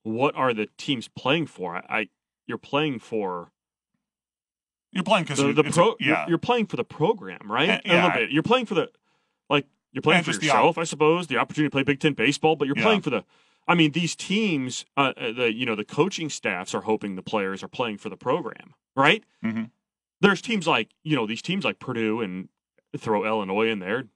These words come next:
Speaker 1: Minnesota, Northwestern. These teams need to play well for the future. You
Speaker 2: Yeah.
Speaker 1: can't have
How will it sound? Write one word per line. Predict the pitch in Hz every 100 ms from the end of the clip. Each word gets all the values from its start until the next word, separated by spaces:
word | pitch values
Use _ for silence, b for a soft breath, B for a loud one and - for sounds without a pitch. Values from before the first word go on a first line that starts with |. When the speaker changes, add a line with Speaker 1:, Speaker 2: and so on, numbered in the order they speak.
| _ 101
Speaker 1:
Minnesota, | 95 90 - 98 120 131 _ _ _ _ _ _ _ _ -
Northwestern. | 120 117 - 101 - 143 160 175 _ _ -
These | 147 165
teams | 170 190 156 127 - - -
need | 123 131 165 185 -
to | 127
play | - 151 127
well | 98 123 175 95 87
for | - 135 113 101
the | 87 101
future. | - 185 - - 98
You | 107
Speaker 2:
Yeah. | 135 131
Speaker 1:
can't | 190 -
have | - 170 151 104 101